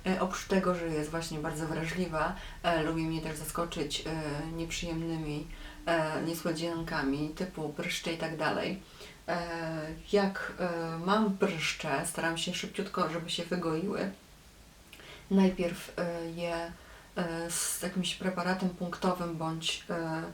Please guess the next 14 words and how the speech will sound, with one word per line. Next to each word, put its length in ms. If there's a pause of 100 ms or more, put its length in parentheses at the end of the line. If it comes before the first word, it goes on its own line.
(320)
preparatem 500
z 80
kwasami, 880
e, 240 (460)
dobijam, 640 (220)
że 80
tak 160
powiem. 340
Po-, 140 (300)
jednak 260
po 80
takim 420
zmasowanym 720
ataku, 680